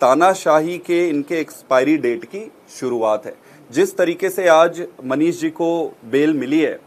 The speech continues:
और bail के order में दो तीन चीज़ें माननीय सुप्रीम कोर्ट ने बड़े स्पष्ट तरीके से कहा है कि, आ,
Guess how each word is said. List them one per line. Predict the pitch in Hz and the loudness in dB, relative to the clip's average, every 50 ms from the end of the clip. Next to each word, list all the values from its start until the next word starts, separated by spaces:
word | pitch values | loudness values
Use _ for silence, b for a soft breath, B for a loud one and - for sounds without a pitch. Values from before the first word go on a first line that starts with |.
| - b b b b b b - | -20 b b b b b b -8
और | 139 135 147 156 160 147 | -2 2 4 4 4 2
bail | 127 120 143 151 160 165 | 2 0 2 2 2 0
के | 160 - 180 165 | 0 0 0 2
order | 160 - - 123 131 131 160 160 | 2 4 4 4 4 6 4 2
में | 165 156 151 156 160 160 139 123 | 2 0 0 -2 -2 -4 -4 0
दो | 135 165 208 | 2 2 2
तीन | 202 - 196 190 185 | 2 0 -4 -6 -6
चीज़ें | - - 151 143 165 175 180 180 - - 139 | -6 -6 -4 -2 0 0 -2 -2 -4 -6 -4
माननीय | 139 135 147 160 160 | -4 -2 -2 -2 -4
सुप्रीम | - 147 - 143 147 151 156 | -6 -8 -6 -4 -4 -4 -2
कोर्ट | 151 151 143 139 147 | -2 -2 -4 -2 -2
ने | 170 160 | -4 -4
बड़े | 143 151 165 220 226 | 0 2 2 2 2
स्पष्ट | 147 - - 170 170 - | 0 -2 -6 -6 -6 -4
तरीके | - 160 147 139 - 170 151 | -4 -4 -4 -4 -6 -8 -8
से | 160 165 | -8 -6
कहा | 151 - 127 120 127 147 | -4 -2 -2 2 4 4
है | 151 139 180 180 B B B B B B - - | 4 4 2 -2 B B B B B B -10 -8
कि, | 170 175 180 190 196 196 196 170 - - b b b b b _ - | -6 -4 -4 -4 -4 -4 -6 -8 -10 -16 b b b b b _ -4
आ, | - 131 | 2 4